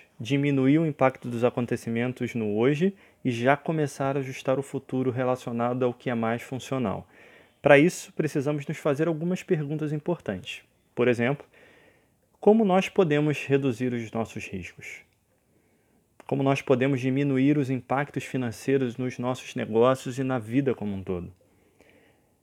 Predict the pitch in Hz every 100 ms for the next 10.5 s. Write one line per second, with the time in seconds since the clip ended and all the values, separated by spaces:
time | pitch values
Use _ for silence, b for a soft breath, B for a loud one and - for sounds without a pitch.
0 | - 143 196 196 196 196 170 147 - 123
1 | 107 98 92 104 104 92 92 90 90 -
2 | _ _ _ _ _ 120 - 120 147 143
3 | 131 123 120 131 160 147 123 139 135 123
4 | 123 131 156 139 120 - 135 143 110 101
5 | - - 135 156 185 190 190 101 87 -
6 | - _ - 135 135 170 175 165 - 151
7 | 123 120 123 120 120 123 - 143 - 98
8 | 90 _ _ _ _ _ 180 220 220 196
9 | 180 165 143 131 123 113 - 139 151 -
10 | 156 135 160 151 170